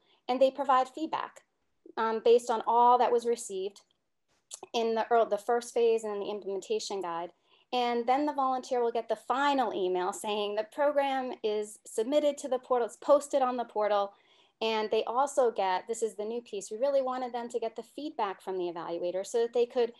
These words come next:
uh, maybe there's a really, a great resource that they were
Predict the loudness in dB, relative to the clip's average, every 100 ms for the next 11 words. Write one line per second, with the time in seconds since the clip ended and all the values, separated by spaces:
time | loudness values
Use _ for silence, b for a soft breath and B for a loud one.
0 | b b b -8 -6 -8 -8 0 0 2
1 | 2 2 2 0 2 2 0 -4 _ _
2 | _ -6 0 0 0 -6 -4 -2 -2 -4
3 | -6 -4 -2